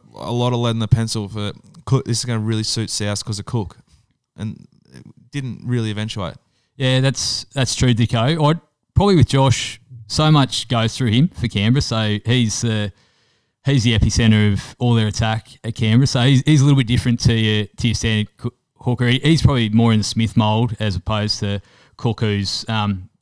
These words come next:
Speaker 2: if you haven't heard, he was a beach sprinter, so he's, he's quick off the mark. He, um, Hodgson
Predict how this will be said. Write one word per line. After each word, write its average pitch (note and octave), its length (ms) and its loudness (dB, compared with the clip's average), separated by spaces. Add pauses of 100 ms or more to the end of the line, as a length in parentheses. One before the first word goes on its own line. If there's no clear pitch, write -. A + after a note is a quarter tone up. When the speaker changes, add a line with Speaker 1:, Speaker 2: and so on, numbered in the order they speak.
Speaker 2:
if F#2 80 -14
you A2 60 -2
haven't G#2 160 0
heard, G#2 260 0
he G#2+ 140 0
was G#2 160 0
a G2+ 60 -2
beach G2+ 200 -6
sprinter, G#2+ 320 -2
so F#2+ 300 -2
he's, G2 340 -4 (420)
he's G#2+ 140 -2
quick A#2 220 2
off G2+ 140 -2
the G#2+ 60 -4
mark. G2+ 280 0
He, A2+ 480 -2
um, G#2 300 0
Hodgson B2+ 680 2